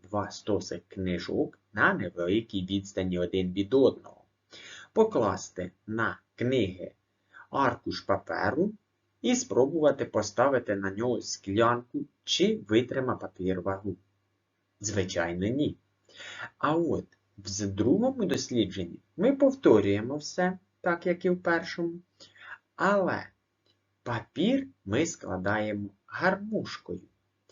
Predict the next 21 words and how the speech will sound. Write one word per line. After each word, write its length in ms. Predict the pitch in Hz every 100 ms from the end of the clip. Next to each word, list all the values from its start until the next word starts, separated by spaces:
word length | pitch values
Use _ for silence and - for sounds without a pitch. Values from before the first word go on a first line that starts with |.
| _ - - _ _
і 180 | 190 254
потім 500 | 269 - 107 - 135
ставимо 580 | - 101 107 117 127 120
на 140 | 95
нього 400 | 92 95 120 120
склянку 1160 | 98 - - _ _ _ - 92 92 95 - 113
з 100 | 113
водою, 520 | 135 156 107 87 - _ _ _ -
потроху 560 | 262 - 208 233 -
доливаючи 840 | 160 123 104 95 104 135 113 - 95
в 100 | 92
склянку 540 | - 101 101 - 147
воду. 420 | 160 160 95 92 - _ _ - - - - - -
І 100 | 139
на-, 200 | 160 175 - - 135 131 - -
дивимося 960 | 135 127 107 101 110 160 202 214 233
результат, 680 | 202 208 214 233 - 123 - -
чи 200 | - 104
витримає 680 | 87 101 131 208 220 151 101
такий, 560 | 92 92 - 196 165 - _ _ _ _ _ _ _ _ -
е, 160 | 104